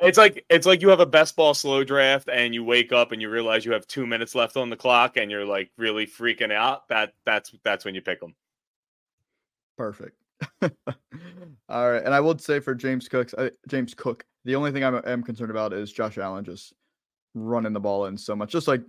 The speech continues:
Speaker 2: we talked, talked about with Jalen Hurts, um, hurting his running backs. Kinda same thing with,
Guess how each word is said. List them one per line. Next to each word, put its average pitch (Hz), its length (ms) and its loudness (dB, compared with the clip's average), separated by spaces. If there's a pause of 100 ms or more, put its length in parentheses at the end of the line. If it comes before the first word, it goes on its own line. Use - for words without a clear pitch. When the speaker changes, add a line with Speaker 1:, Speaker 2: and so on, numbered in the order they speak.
(140)
Speaker 2:
we 120 120 -8
talked, 117 380 -6
talked 110 220 -6
about 107 180 -2
with 101 240 -6
Jalen 104 260 -6
Hurts, 95 320 -12 (320)
um, 101 180 -10
hurting 101 320 -6
his 101 440 -8 (260)
running 107 200 -4
backs. 101 280 -2
Kinda 131 160 2
same 110 200 -4
thing 98 180 -8
with, 98 140 -14